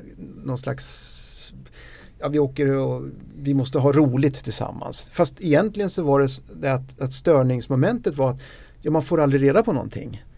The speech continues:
Det vill säga informationsflödet var för dåligt, va? Och chefen var inte rätt person att liksom kommunicera de här, alltså, så,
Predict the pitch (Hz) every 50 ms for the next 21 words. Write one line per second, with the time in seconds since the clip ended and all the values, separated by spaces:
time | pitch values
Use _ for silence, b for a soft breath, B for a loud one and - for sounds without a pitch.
0 | - - - - 160 143 151 156 160 147 127 127 147 131 131 160 156 139 131 127
1 | 123 - - - - - - 202 247 277 262 233 147 131 131 - 117 - - 120
2 | 113 113 117 123 - 135 127 127 - - - - - 127 123 b b b b b
3 | b b b b - 151 - - 175 208 269 262 - - - - 185 170 160 151
4 | 147 139 - 143 139 139 139 135 131 127 123 120 123 127 131 123 123 120 - -
5 | - 123 120 - 120 117 123 123 120 120 113 - - - - - 127 127 127 -
6 | - 127 120 117 - 127 123 117 117 117 123 120 - - 247 262 240 214 175 143
7 | 135 123 120 - - - - - - - - - - - - - - - - -
8 | - 156 135 120 120 120 123 120 - 131 131 - - 165 147 - - 190 175 -
9 | - - 151 - - - - - - - 190 190 -